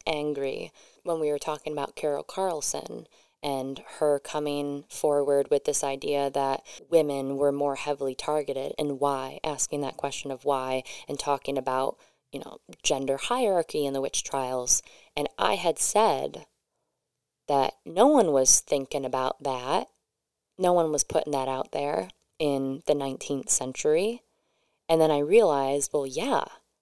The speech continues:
because the only people that are doing and publishing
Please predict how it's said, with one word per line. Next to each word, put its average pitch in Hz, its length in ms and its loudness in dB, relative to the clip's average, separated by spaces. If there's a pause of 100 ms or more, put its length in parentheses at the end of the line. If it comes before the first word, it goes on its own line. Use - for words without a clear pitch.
(140)
because 190 320 2
the 185 160 -4
only 190 320 2
people 156 600 4 (300)
that 147 120 4
are 139 120 4
doing 156 760 -2 (320)
and 139 180 -8
publishing 139 880 -4